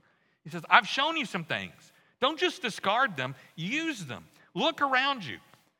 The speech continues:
Look around you. Find a Christian who has been on the journey a while, who's seen a lot. See what they're doing, how they're going through it. How can you imitate them in that process?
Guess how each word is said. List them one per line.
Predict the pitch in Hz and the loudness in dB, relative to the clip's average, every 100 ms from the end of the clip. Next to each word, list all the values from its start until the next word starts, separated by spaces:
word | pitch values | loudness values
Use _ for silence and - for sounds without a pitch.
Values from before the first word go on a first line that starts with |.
| _ _ | _ _
Look | 143 214 | -2 0
around | 220 202 202 196 | 0 2 0 -2
you. | 233 311 269 95 - - _ _ | -4 -4 -4 -8 -14 -20 _ _
Find | 247 294 294 | 2 4 2
a | |
Christian | 247 - 277 277 - 220 175 - - - | -4 -4 -2 -2 -4 -6 -6 -8 -18 -4
who | 220 | 0
has | 202 | 0
been | 156 202 | 2 2
on | 208 214 | 4 4
the | 202 | 2
journey | 160 233 254 240 | 0 -2 -2 -2
a | |
while, | 175 135 113 | 2 4 4
who's | 143 190 147 160 - | 2 -2 -4 -12 -14
seen | - - 247 226 | -12 -8 -6 -6
a | 196 | -4
lot. | 214 214 123 - - - _ | -4 -4 -8 -14 -20 -20 _
See | - - 262 | -14 2 2
what | 285 269 - | 4 2 2
they're | 226 | -2
doing, | 190 254 226 139 | -2 -4 -4 -2
how | - 247 | 4 6
they're | 254 240 | 6 0
going | 214 233 226 | 0 -2 -4
through | 190 254 220 | -4 0 0
it. | - | 2
How | 196 226 208 | 2 2 0
can | - 214 | -4 -4
you | 190 208 | -2 -2
imitate | 214 269 302 - 165 131 - | -2 0 -2 -2 -4 -4 -2
them | 156 175 | -2 -2
in | 175 208 | -4 2
that | 208 196 | 4 4
process? | - 226 254 - 110 90 - - | 0 -2 -2 -4 -12 -14 -14 -20